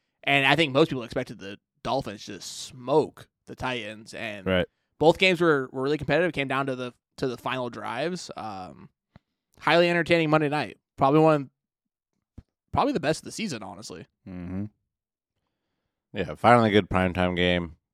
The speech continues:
Speaker 3: Both underdogs won. Apparently the Dolphins were supposed to win by thirteen and a half points. That was the spread.
Speaker 1: I think I saw the money line on the Titans, like, s-, plus six fifty.
Speaker 3: God damn it.
Speaker 2: Missed opportunity.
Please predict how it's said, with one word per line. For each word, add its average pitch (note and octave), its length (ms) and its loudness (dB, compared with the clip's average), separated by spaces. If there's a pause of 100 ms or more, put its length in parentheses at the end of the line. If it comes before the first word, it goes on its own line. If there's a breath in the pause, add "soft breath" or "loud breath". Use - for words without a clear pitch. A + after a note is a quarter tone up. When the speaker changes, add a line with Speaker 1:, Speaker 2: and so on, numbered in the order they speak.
(140)
Speaker 3:
Both G2+ 180 8
underdogs F2 600 2
won. E2+ 420 0 (580)
Apparently G2 360 0
the F2 80 2
Dolphins E2+ 280 2
were D2+ 40 -6
supposed F2 220 -4
to D#2+ 60 -4
win D#2 200 -4
by D#2 160 -2
thirteen E2 400 -4
and D2+ 100 -8
a D2+ 40 -8
half D2+ 240 -8
points. G2+ 540 0 (480)
That F2 160 0
was D#2 140 -4
the - 140 -12
spread. F2 580 0 (480)
Speaker 1:
I C3+ 60 0
think F3 160 6
I - 20 6
saw F#3 120 4
the D#3+ 100 6
money C3 300 0
line D3 200 0
on C#3 60 -2
the A#2 60 -8
Titans, C3 280 -4
like, A2 140 -8
s-, - 280 -12
plus B2+ 240 -4
six - 280 -10
fifty. C#3 380 -8 (420)
Speaker 3:
God F2+ 400 0
damn D#3 300 12
it. - 280 2 (1400)
Speaker 2:
Missed - 240 -12
opportunity. A2 800 2